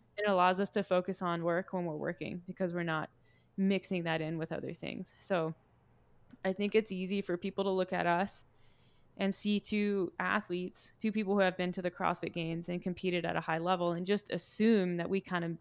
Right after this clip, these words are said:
jumble everything together because there are a lot of people out there who do that. Um,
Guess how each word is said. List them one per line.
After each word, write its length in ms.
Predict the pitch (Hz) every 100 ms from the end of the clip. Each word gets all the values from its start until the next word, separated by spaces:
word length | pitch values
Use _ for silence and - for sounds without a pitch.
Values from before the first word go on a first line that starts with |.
| _
jumble 380 | 190 180 180 170
everything 360 | 165 170 165
together 480 | 165 180 170 156 180
because 180 | - 208
there 160 | 196 202
are 60 |
a 60 | 175
lot 200 | 185 190
of 80 | 190
people 240 | 190 -
out 180 | 170 170
there 120 | 175
who 100 | 170
do 220 | 165 170
that. 240 | 160 - - _ _ _ _ _ _ _ _ _ _ -
Um, 520 | 196 190 185 170 165